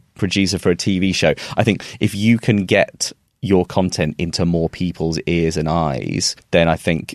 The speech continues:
that sort of seren-, the, the, the chance of serendipity is, is far greater as well,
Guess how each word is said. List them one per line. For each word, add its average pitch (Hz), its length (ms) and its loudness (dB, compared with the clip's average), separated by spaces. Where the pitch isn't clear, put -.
that 98 260 0
sort 87 160 0
of - 160 -4
seren-, 87 440 2
the, - 140 0
the, - 240 0
the 98 100 -2
chance - 400 0
of 85 60 -4
serendipity 85 720 -2
is, - 180 -6
is 80 140 -4
far 76 240 0
greater 76 420 -4
as - 120 -8
well, - 320 -2